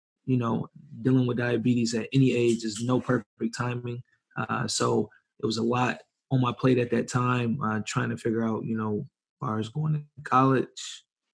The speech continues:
uh, and how I was gonna take care of myself. Uh, but fast forward seventeen years later, I'm currently in San Diego.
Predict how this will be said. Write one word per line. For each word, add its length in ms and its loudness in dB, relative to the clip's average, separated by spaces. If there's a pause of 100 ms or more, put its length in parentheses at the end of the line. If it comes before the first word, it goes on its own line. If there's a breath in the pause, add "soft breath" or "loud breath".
uh, 520 -4 (260)
and 360 -6 (220)
how 60 2
I 40 4
was 120 0
gonna 100 -2
take 220 0
care 140 4
of 40 0
myself. 440 -4 (520 soft breath)
Uh, 240 2
but 180 2
fast 320 4
forward 380 2
seventeen 460 0
years 220 0
later, 460 4 (280 soft breath)
I'm 160 -2
currently 520 0
in 140 0
San 240 -4
Diego. 640 2